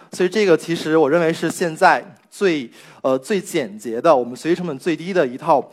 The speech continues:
学习魔方的一个入门的玩法，然后在，在这儿推荐给大家。也希望大家听完我的这个演讲以后，可以回去动起手来。当然，其实动手它，它需要，其实并不光是动手，其实也需要动脑，对不对？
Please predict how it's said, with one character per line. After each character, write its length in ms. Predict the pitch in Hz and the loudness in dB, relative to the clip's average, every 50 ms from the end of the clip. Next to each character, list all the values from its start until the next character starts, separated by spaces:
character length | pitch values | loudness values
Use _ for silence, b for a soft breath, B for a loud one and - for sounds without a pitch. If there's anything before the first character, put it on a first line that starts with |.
| B B B B | B B B B
学 260 | - - - 147 160 | -18 -10 -6 -6 -6
习 160 | 160 - 160 | -6 -6 -8
魔 180 | 160 147 139 143 | -8 -6 -6 -2
方 200 | - 156 160 165 | 0 0 0 2
的 180 | 156 143 127 | 2 0 0
一 80 | 113 127 | -2 -4
个 260 | 127 151 139 123 117 - - - | -4 -2 -2 -2 -4 -6 -10 -8
入 100 | 170 160 | -6 -6
门 120 | 147 143 | -4 0
的 80 | 175 185 | 0 2
玩 200 | 147 139 135 156 | 4 6 4 6
法， 220 | 170 170 123 117 | 4 4 2 0
然 100 | 123 120 | 0 -2
后 120 | 135 151 156 | -4 -4 -4
在， 120 | 143 131 131 - _ | -4 -6 -8 -10 _
在 140 | _ - 127 | _ -6 -2
这 40 | 131 | -2
儿 60 | 127 123 | -2 -4
推 180 | - - 196 | -2 -4 0
荐 120 | 196 202 165 | 0 0 -2
给 80 | 131 | -2
大 160 | 110 127 113 | -4 -6 -6
家。 220 | 117 131 123 123 B B B B B B | -4 -4 -4 -4 B B B B B B
也 160 | 139 135 131 | -6 -4 -4
希 160 | 127 - 202 | 0 4 4
望 120 | 190 170 160 | 6 6 6
大 100 | 156 156 | 4 4
家 180 | 156 160 165 165 - - _ _ | 4 4 2 2 -2 -12 _ _
听 160 | _ - 175 | _ -8 -2
完 160 | 160 151 160 170 | 2 4 4 4
我 120 | 165 127 | 2 0
的 80 | 120 117 | -2 -4
这 160 | 143 156 147 | -6 -6 -2
个 200 | 147 143 135 127 | 0 0 0 0
演 140 | 123 135 147 | -4 -6 -4
讲 220 | 151 165 165 165 | 0 0 0 0
以 60 | 127 117 | -2 -4
后， 200 | - 170 147 - | -2 -2 -2 -2
可 140 | - 160 | -2 -4
以 60 | 156 156 | -8 -6
回 180 | - 131 127 | -6 -8 -8
去 180 | - - 156 131 B B B B B B _ | -4 -4 -4 -4 B B B B B B _
动 160 | 226 196 175 | -4 -4 -2
起 180 | 170 - 165 185 | -4 -2 -2 -2
手 240 | - - 143 95 82 | 0 2 0 0 0
来。 180 | 101 107 110 - B B B B _ | -2 -4 -4 -6 B B B B _
当 100 | 202 196 | 4 4
然， 100 | 214 220 | 4 4
其 200 | 220 208 196 170 | 2 -2 -2 -2
实 100 | 196 202 | -2 -2
动 300 | 202 202 240 208 190 185 | -2 -2 -2 -2 -2 -4
手 280 | - 156 104 101 110 - | -4 -6 -8 -8 -10 -10
它， 280 | - 160 170 165 175 175 175 - b b b b b b b b b _ _ _ | -2 2 4 4 4 2 0 -4 b b b b b b b b b _ _ _
它 140 | _ - 196 | _ -10 -8
需 140 | 190 - 208 | 0 4 4
要， 100 | 202 196 | 4 4
其 220 | - - - 185 | 2 -2 -2 -2
实 120 | 190 202 196 - - _ - 208 - - | -2 -2 -2 -8 -16 _ -20 -20 -20 -8
并 160 | - 233 226 | -2 -2 -2
不 60 | 175 156 | 0 0
光 160 | 151 160 156 | 0 0 0
是 60 | 160 | 0
动 180 | 160 190 170 160 | -2 -4 -4 -4
手， 180 | 160 123 107 | -4 -6 -6
其 60 | 120 | -4
实 80 | - 175 | -2 0
也 120 | 165 151 | 0 0
需 120 | 147 - 170 | 0 2 2
要 100 | 156 170 | 0 2
动 220 | 170 214 185 170 | 2 -2 -2 -2
脑， 160 | 151 120 - - | -2 -4 -4 -6
对 80 | - 131 | -8 -10
不 120 | 120 117 | -8 -6
对？ 160 | 120 113 110 | -6 -6 -8